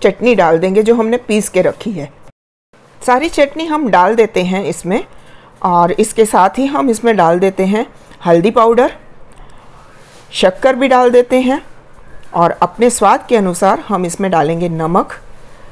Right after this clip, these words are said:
और इन सारी चीज़ों को हम अच्छे से mix कर लेंगे बाकी सारी चीज़ों के साथ,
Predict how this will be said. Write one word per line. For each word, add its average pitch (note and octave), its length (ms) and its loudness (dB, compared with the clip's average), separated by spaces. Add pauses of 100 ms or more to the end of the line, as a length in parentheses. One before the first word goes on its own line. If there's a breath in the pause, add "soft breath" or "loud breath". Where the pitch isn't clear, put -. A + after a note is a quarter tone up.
(500 soft breath)
और D#3 220 -2
इन G3+ 200 0
सारी F#3+ 340 0
चीज़ों F3+ 300 -2
को G#3 140 -2
हम A#3 220 0 (120)
अच्छे D4 300 -2
से C#4+ 120 2
mix G#3+ 320 -2
कर G#3 220 2
लेंगे G#3+ 400 0 (360 loud breath)
बाकी G3 280 0
सारी G3+ 300 2
चीज़ों D#3+ 320 -2
के D#3 120 -4
साथ, C#3+ 240 -4